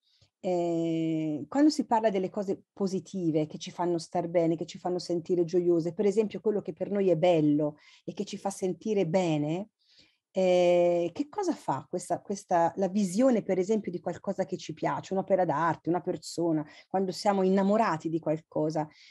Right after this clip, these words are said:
Nel nostro, nel nostro, mm, sistema nervoso centrale si attivano gli stessi circuiti,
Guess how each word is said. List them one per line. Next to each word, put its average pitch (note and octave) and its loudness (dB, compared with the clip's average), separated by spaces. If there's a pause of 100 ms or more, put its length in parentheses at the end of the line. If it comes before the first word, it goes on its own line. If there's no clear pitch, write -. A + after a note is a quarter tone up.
(160)
Nel F#4 6
nostro, C4 2
nel A#3+ 4
nostro, G#3+ 2
mm, E3 -2
sistema A#3 0
nervoso F#3 -2
centrale E3 -2
si - -6
attivano F#3 -2
gli A#3 0
stessi - -6
circuiti, F#3+ 0